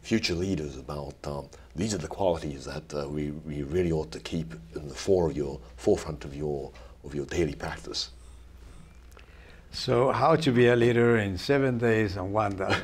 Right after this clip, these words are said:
Speaker 2: And, uh, and that's what we
Speaker 1: <laughs>
Speaker 2: all
Speaker 1: That was, uh,
Speaker 2: want.
Speaker 1: sixty minutes, actually.
Speaker 2: But there's no such a thing as, as, as, as, in fact, we don't know what a le-, what, what, what,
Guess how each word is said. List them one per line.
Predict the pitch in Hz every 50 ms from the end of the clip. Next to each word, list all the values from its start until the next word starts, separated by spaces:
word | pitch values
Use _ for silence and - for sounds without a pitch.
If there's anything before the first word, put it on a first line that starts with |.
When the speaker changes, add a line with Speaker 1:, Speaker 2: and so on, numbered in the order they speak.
| - -
Speaker 2:
And, | - - - - 170
uh, | - 110 117 127 - - 170 139 - - - - - - -
and | - 143
that's | 160 165 165 165
what | 165 151 135
we | 139 139 131
Speaker 1:
<laughs> | 127
Speaker 2:
all | 123 127 123
Speaker 1:
That |
was, |
uh, | 120 113 110
Speaker 2:
want. | - -
Speaker 1:
sixty | - 147 143 143 - - -
minutes, | 120 151 156 143 - - -
actually. | - - - - 92 107 156 156 - -
Speaker 2:
But | - 127 127 131
there's | 143 143 143 - 156
no | 160 165 170
such | 160 165 151 139 135 -
a | 131
thing | 117 - 117 113 110 110 110
as, | 107 107 104 95 -
as, | - 107 104 101 -
as, | - - 104 101 92 - 98
as, | - 110 101 - -
in | - - 85
fact, | - 127 117 107
we | 123 123
don't | 127 131 123 120
know | 120 127 131
what | 123 107 98
a | 98
le-, | 98 98 98 104 117 - - - - - 110 113 117 113
what, | 113 123 131
what, | 135 117 117 - - -
what, | - -